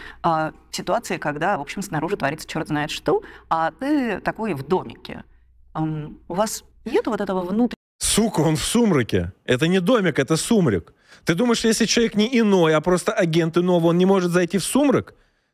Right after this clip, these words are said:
Speaker 2: Ты вообще Лукьяненко читала? Ты Лукьяненко читала, мразь?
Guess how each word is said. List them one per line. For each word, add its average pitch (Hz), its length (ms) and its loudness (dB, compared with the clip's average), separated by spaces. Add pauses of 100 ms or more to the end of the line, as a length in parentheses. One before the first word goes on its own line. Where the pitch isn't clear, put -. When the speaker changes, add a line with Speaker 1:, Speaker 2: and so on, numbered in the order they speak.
Speaker 2:
Ты 226 220 0
вообще 185 320 2
Лукьяненко 175 600 2
читала? 156 600 -2 (640)
Ты 147 260 2
Лукьяненко 131 680 0
читала, 147 440 0
мразь? 107 560 -2